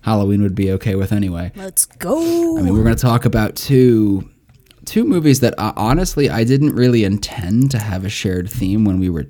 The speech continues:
Speaker 1: when we were discussing them. Uh, I, if anything, thought they'd just be kind of fun movies 'cause I hadn't seen one of them before, and the other one is one of my favorite Christmas movies.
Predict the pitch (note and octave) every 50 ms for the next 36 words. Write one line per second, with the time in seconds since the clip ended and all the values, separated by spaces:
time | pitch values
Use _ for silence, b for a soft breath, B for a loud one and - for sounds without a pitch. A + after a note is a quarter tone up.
0 | - - F#2+ F2+ F#2 F2 E2 D2+ D2+ - - - E2+ F#2+ - A2+ B2 C3 C3+ D3
1 | D#3+ E3+ B B B B B B B B B B - - D#2+ D2+ A#1+ - G#2 G#2+
2 | F#2+ G2+ G2 G#2 A2+ G#2+ - G2+ F#2+ F#2+ - - G2 F2+ - - F#2 E2+ - -
3 | - - D#2+ - - F2 D#2 D#2+ - - - F#2+ F2+ F2 E2+ E2+ F2 G#2 G#2 G2+
4 | - - - F2+ - - G2 E2+ F2 F2 - - - F2 F2+ F#2 F#2 F2+ F2+ F2
5 | F2+ F2+ E2+ E2 - - E2+ E2 F2+ G2+ G#2+ G2+ F2 D#2 D#2 E2 E2+ E2 E2+ E2+
6 | E2+ E2 E2 E2 - - - _ _ _ _ _ G#2+ G#2 F#2+ F#2 F#2 F2 E2+ E2
7 | F2 - E2+ D#2+ F2 F#2 D#2+ C#2 - - - D3 C#3 C#3 G2+ F#2 - F#2 F2 E2
8 | E2 E2 -